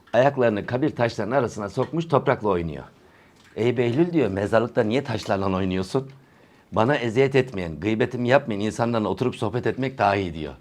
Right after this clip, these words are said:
Nasıl? Hani bak şimdi o zamanı düşünün. Bir de şu anı görsen bir de değil mi? Ya, ya. Etrafta adam bulamıyorsun. Amerikalı diplomat,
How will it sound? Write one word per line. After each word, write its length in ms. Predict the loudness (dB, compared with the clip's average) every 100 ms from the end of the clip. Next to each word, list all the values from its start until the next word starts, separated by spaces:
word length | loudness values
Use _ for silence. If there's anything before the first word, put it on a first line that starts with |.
| -8
Nasıl? 360 | -6 -6 -8 -10 -20 -20 -20 -20 -14
Hani 180 | -8 0
bak 160 | 0
şimdi 300 | -2 -6 -6
o 120 | -2
zamanı 360 | 0 2 2 2
düşünün. 380 | -2 -2 -4 -4 -10 _ _ -20 _ _ _ _ 0
Bir 60 |
de 80 | 0
şu 180 | 4 4
anı 180 | 6 4
görsen 440 | 2 2 0 -2
bir 100 | -2
de 120 | -2
değil 140 | 0 0
mi? 200 | -2 -4
Ya, 140 | -4
ya. 680 | -4 -8 -12 -18 -20 -18 -18 -20 -20 _ _ -20 _
Etrafta 540 | -8 0 0 2 -2 -2 -10 -20 _ -2
adam 280 | 2 2
bulamıyorsun. 540 | 2 0 0 -4 -8 -16 -6
Amerikalı 520 | -2 0 2 2 2
diplomat, 400 | 0 0 0 0